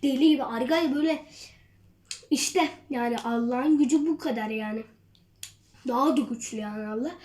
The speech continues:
İnsanlar da ona ibadet ediyor arkadaşlar. Yani Mekke öyle bir kalabalık ki annem şok, babam şok, ben şok, ya kardeşim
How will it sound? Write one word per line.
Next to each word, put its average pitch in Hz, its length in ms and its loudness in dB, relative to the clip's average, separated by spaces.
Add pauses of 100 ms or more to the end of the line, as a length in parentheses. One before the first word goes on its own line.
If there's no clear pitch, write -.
(560)
İnsanlar 294 540 0
da 311 60 0
ona 320 180 0
ibadet 269 580 0
ediyor 214 260 -2
arkadaşlar. 226 480 -6
Yani 233 380 0
Mekke 359 500 2
öyle 269 500 4
bir 381 100 6
kalabalık 339 460 -2
ki 311 100 2
annem 285 760 -2
şok, 359 360 -4 (280)
babam 254 460 2
şok, 330 380 -2
ben 247 200 -2
şok, 359 380 2
ya 240 200 0
kardeşim 294 540 0